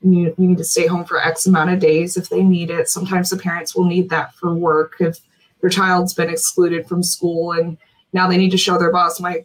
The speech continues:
child can't go to school, I have to stay home." So we're able to generate those letters for them just with the click of a button. Those letters are automatically emailed to the person, to the user, um, who clicked the button.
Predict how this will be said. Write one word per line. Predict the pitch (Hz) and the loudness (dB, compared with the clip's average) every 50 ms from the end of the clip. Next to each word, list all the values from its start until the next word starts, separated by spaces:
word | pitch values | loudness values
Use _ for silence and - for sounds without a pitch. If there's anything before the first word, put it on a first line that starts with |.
| _ _ | _ _
child | - - 196 180 175 170 165 - | -6 -2 0 0 0 0 -2 -4
can't | 190 170 135 | -8 -8 -4
go | 135 170 | 0 2
to | 160 160 | 2 2
school, | 160 - - 160 160 | 2 0 -2 0 0
I | 165 | 0
have | 160 160 160 - | 0 -4 -6 -10
to | - - | -12 -12
stay | - - 160 156 | -8 -4 -2 -2
home." | 160 165 175 170 170 165 165 | -2 -2 -4 -4 -6 -6 -6
So | - - 170 | -8 -8 -4
we're | 165 165 | -2 -2
able | 160 170 - - 175 | -2 -2 -2 -6 -6
to | 165 | -8
generate | 170 - 165 165 160 156 147 - | -8 -6 -6 -6 -6 -6 -6 -6
those | 160 151 147 - | -8 -8 -6 -6
letters | 156 151 147 151 151 151 | -4 -4 -2 -4 -4 -6
for | - - - 165 165 165 | -8 -4 -2 0 2 2
them | 165 175 175 185 | 2 2 0 0
just | 180 170 160 160 - | 0 0 0 0 0
with | 160 160 - | 0 -2 -2
the | 156 | -4
click | 160 - 156 - - | -8 -8 -10 -14 -14
of | 131 - | -14 -16
a | 156 | -14
button. | - - - - - 110 117 180 190 - _ _ _ _ _ _ _ _ _ | -12 -12 -12 -12 -12 -12 -12 -12 -12 -12 _ _ _ _ _ _ _ _ _
Those | - 190 185 190 | -2 0 2 2
letters | 196 196 196 196 196 190 190 | 2 2 2 2 0 0 -2
are | 190 - - | -4 -4 -2
automatically | 175 170 165 170 - 160 160 165 165 160 - 170 160 156 - 175 | -2 -2 -2 -2 -4 -8 -8 -8 -10 -10 -10 -8 -8 -8 -8 -10
emailed | 170 170 165 160 160 160 160 160 | -14 -10 -8 -4 -4 -4 -4 -6
to | - - | -6 -8
the | 165 160 | -8 -6
person, | - - 160 160 160 - 165 156 151 151 156 156 _ - | -2 -2 -2 -2 -2 -4 -6 -6 -6 -6 -12 -14 _ -16
to | - 180 | -8 -6
the | 180 170 | -6 -6
user, | 170 170 170 165 160 160 151 151 160 160 - _ - | -6 -6 -8 -6 -2 -2 -2 -2 -2 -6 -10 _ -6
um, | 165 160 147 147 156 | -4 -4 -4 -4 -6
who | 160 170 170 | -6 -8 -8
clicked | 165 - - 156 - - - | -8 -6 -6 -6 -6 -8 -12
the | 139 | -14
button. | 131 - 143 143 - - - _ 95 | -6 -2 -2 -2 -2 -6 -16 _ -20